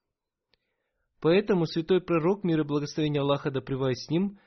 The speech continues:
в конце этого письма дал наставление о том, что после того, как люди из этого отряда узнают о том, какие перед ними поставлены задачи, и кто-то из них захочет уехать,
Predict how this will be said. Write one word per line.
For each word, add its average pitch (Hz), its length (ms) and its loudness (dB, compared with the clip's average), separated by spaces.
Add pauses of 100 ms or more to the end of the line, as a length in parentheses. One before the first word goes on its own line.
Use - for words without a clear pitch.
(180)
в - 140 -20
конце 165 320 0
этого 165 400 0
письма 175 520 0 (120)
дал 165 180 4
наставление 170 680 2
о 127 40 0
том, 190 280 0
что 170 240 -4
после 170 340 -2
того, 170 240 2
как 170 60 -2
люди 165 180 0
из 151 140 0
этого 160 320 2
отряда 135 580 0 (460)
узнают 175 640 2
о 160 100 0
том, 175 280 2
какие 175 460 -2
перед 156 320 -2
ними 160 220 2
поставлены 143 680 -2
задачи, 127 640 -2 (560)
и 156 80 -2
кто-то 220 380 -2
из 180 240 0
них 190 140 0
захочет 180 640 0
уехать, 156 680 -2